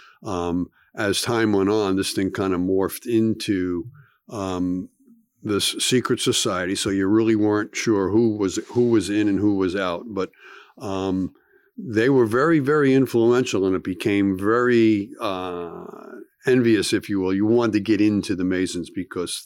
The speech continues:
things might happen for you, or influential people would be making,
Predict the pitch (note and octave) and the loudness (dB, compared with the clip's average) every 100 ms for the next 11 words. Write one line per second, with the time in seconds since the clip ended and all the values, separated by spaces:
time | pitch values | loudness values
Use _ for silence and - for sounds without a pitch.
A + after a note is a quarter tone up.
0 | - A#2 G#2 G2 F2+ G#2 _ _ _ _ | -2 0 2 -2 -6 -14 _ _ _ _
1 | - G#2+ G2+ F#2 F#2+ F#2 F2+ E2+ - G2+ | -6 -2 0 -2 -4 -4 -4 -6 -6 -4
2 | F2+ F2 E2 D2+ D2 - _ _ _ _ | -2 -4 -6 -8 -10 -14 _ _ _ _
3 | _ - D3 A#2 A2+ A2 G#2+ G2+ - A#2+ | _ -2 0 2 4 4 2 -2 0 -2
4 | G#2 F#2+ F#2 F2 F#2+ G#2 G2 G2+ - G2 | 0 -4 -4 -4 -2 0 0 0 0 -2
5 | F#2 F#2 F#2 G#2 | 0 0 -2 -4